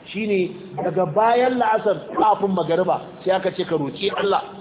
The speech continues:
za ka dace, saboda lokacin da Allah ya halicci asalin ɗan adam shi ne kakanmu Annabi Adam. Kaga ana ta rotating ɗin dai Juma'an,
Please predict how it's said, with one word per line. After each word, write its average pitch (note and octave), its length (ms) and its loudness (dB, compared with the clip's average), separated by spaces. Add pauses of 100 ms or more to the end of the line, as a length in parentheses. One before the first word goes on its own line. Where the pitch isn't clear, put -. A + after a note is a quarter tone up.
za F#3+ 140 2
ka F#3+ 120 -2
dace, E3+ 320 -2
saboda F#3+ 280 0
lokacin A3 380 0
da G3+ 100 -2
Allah G3 180 -2
ya F3+ 100 0
halicci F#3+ 400 -8 (240)
asalin B3+ 600 2 (200)
ɗan A#3+ 120 0 (160)
adam G#3+ 200 0 (240)
shi A3+ 140 -4
ne G3+ 100 0
kakanmu F3+ 440 -2
Annabi D3+ 320 -2
Adam. B2+ 240 -2 (1800)
Kaga C#4 300 4
ana D#4 160 4
ta D4 140 4
rotating C4+ 520 2
ɗin C4+ 180 -2
dai C4 220 2
Juma'an, C#4 460 0